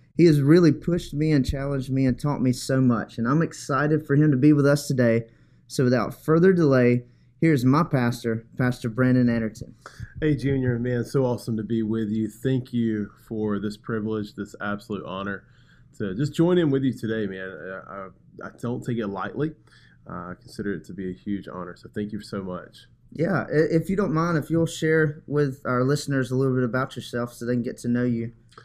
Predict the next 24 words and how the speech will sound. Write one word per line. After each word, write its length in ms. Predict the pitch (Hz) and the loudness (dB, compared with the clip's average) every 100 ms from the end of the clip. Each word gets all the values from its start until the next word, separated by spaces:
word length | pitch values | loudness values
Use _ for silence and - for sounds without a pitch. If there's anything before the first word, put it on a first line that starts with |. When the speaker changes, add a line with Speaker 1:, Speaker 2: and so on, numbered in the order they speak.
| - - | -20 -8
Speaker 2:
Yeah, 200 | 165 185 | -2 0
sure. 380 | 120 - 170 - | 0 2 2 2
So 400 | - 131 120 113 - - _ | -4 -6 -4 -6 -8 -20 _
my 100 | - | -4
name's 240 | 127 143 113 | 0 0 0
Brandon, 720 | 113 120 120 104 98 104 104 - | -2 -2 -2 -4 -6 -6 -10 -10
and 480 | 107 104 101 101 - | -10 -8 -8 -8 -12
I 80 | |
come 240 | 92 180 214 | -6 -4 -2
from 160 | 139 | -2
Birmingham, 560 | 104 117 123 107 113 110 | -2 -2 -2 -4 -6 -8
Alabama. 680 | 104 107 95 104 107 92 95 | -10 -10 -8 -8 -6 -10 -12
That's 160 | 92 - | -18 -10
where 120 | 110 | -8
I 40 | 98 | -8
was 80 | |
born 260 | 95 101 107 | -8 -6 -4
and 120 | 101 | -6
raised. 320 | 95 98 101 | -6 -6 -6
Lived 220 | 110 131 123 | -4 -2 0
there 200 | 117 64 | -2 -2
our 280 | 98 98 | -6 -8
whole 500 | 92 - 139 143 127 | -10 -10 -4 -2 -2
life. 600 | 98 98 98 87 - - | -4 -6 -6 -8 -16 -20